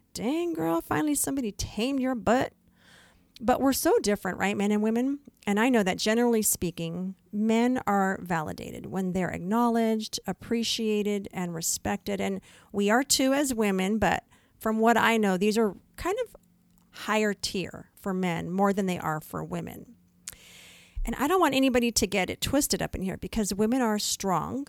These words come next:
independent, self-sufficient, able beings. I'm not taking anything away from that.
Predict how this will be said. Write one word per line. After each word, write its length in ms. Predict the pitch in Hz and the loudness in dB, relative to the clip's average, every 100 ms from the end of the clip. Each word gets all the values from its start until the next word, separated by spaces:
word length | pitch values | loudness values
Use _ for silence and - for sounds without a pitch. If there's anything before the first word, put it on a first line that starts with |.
| - _ _ | -14 _ _
independent, 720 | 233 269 302 - 277 254 254 | 0 2 0 -2 -2 0 -2
self-sufficient, 800 | - - 254 - 285 254 240 240 - | 0 2 2 0 0 0 0 -4 -2
able 500 | 214 233 247 247 254 185 | 0 2 2 2 -2 -4
beings. 540 | 208 175 - - - - | -2 -2 -6 -8 -10 -6
I'm 120 | 208 233 | 0 2
not 180 | 247 | 2
taking 320 | 233 247 240 - _ - | 2 -2 -2 -4 _ 2
anything 400 | 302 370 311 285 | 4 4 4 4
away 200 | 233 254 | 4 4
from 220 | - 208 | 2 0
that. 240 | 170 - | 0 -2